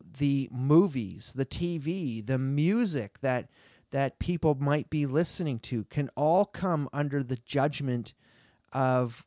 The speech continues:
"Well, you're a mature believer. You shouldn't be watching T V shows like that. Oh, you're an immature believer. You shouldn't be watching stuff like that."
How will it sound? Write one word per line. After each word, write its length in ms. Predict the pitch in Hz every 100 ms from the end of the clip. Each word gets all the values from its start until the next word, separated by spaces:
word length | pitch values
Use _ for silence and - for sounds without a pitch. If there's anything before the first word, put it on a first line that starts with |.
| _
"Well, 420 | 131 160 151 113 -
you're 320 | 127 170 254
a 60 | 170
mature 400 | 120 - 160 143
believer. 420 | 123 123 196 156
You 220 | 113 151
shouldn't 340 | - 233 165 123
be 100 | 120
watching 520 | 117 110 - 117 110
T 200 | 131 117
V 200 | 113 110
shows 420 | - 113 110 107
like 220 | 78 107
that. 320 | - 113 160 - - - -
Oh, 80 | 202
you're 400 | 143 151 247 220
an 160 | 139 -
immature 580 | 180 285 302 - 147 117
believer. 500 | 117 110 113 107 107
You 200 | 120 190
shouldn't 380 | - 165 139
be 120 | 120 117
watching 560 | 110 110 117 123 107
stuff 400 | - - 113 -
like 220 | 104 101 -
that." 280 | 104 147